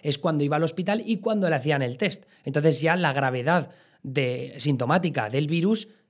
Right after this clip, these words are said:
era mucho mayor y, por tanto, esa persona potencialmente iba a morir antes. Así que la distancia entre que se re-, se informaba sobre ese caso positivo de coronavirus y esa persona fallecía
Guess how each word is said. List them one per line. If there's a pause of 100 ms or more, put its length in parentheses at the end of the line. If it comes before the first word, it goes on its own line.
(200)
era
mucho
mayor (160)
y,
por
tanto,
esa
persona (540)
potencialmente
iba
a
morir
antes. (200)
Así
que
la
distancia
entre
que
se
re-, (260)
se
informaba (160)
sobre
ese
caso
positivo
de
coronavirus (240)
y
esa
persona
fallecía